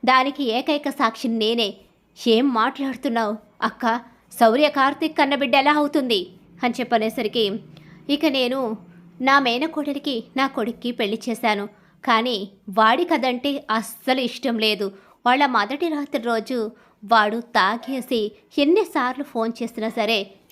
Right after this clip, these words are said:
ఇంటికి రమ్మని పిలిచినా వాడు రాకుండా ఉండిపోయాడు. వాడు వస్తాడని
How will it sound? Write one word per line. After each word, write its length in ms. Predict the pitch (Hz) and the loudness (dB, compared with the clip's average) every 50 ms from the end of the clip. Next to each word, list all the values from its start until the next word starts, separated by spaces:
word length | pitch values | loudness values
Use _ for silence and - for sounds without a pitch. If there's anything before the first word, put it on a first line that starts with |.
| - - | -8 -4
ఇంటికి 360 | 262 220 226 220 254 240 247 226 | -2 -2 -2 -2 -4 -4 -2 0
రమ్మని 320 | 220 208 208 214 220 220 | 0 0 0 -2 -4 -4
పిలిచినా 540 | 214 - 196 202 196 - 226 214 214 196 190 - - - _ _ - 220 196 | -2 -4 -4 -4 -4 -4 -2 -2 -2 -2 -4 -6 -12 -20 _ _ -6 0 4
వాడు 240 | 240 233 220 214 214 | 4 4 4 2 0
రాకుండా 680 | 196 214 202 202 233 233 - 277 240 220 240 233 240 240 - | 2 4 4 2 2 0 -4 -2 -2 -2 -2 -4 -6 -4 -4
ఉండిపోయాడు. 800 | 214 202 202 220 233 233 233 226 214 214 214 208 214 202 190 - - - - _ - | -2 -2 0 -2 -2 -2 0 0 2 2 2 2 2 0 -4 -6 -10 -18 -20 _ 0
వాడు 240 | 254 254 262 262 240 220 | 2 2 4 2 0 -4
వస్తాడని 680 | 214 214 208 - - 320 302 294 285 262 254 269 240 | -6 -6 -6 -4 -2 0 0 0 0 -2 -2 -2 -4